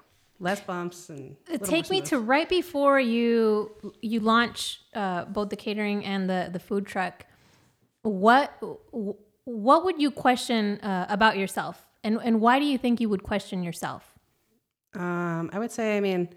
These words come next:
Speaker 1: you, you probably feel this. I mean, the food truck is a, definitely an aggressive world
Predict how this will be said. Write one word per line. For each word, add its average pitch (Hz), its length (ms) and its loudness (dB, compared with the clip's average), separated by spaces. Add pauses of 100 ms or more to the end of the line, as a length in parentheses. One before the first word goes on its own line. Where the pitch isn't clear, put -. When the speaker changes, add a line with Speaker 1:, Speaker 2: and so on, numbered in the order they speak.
(460)
Speaker 1:
you, 190 100 -6 (180)
you 202 180 -6
probably 160 240 -4
feel 139 180 -8
this. 156 280 -8
I 156 80 -8
mean, 156 300 -8 (1080)
the 170 100 -4
food 214 200 2
truck 208 180 0
is 185 180 -8
a, 160 300 -6
definitely 180 360 -10
an 156 100 -8
aggressive 151 680 -10
world 147 500 -12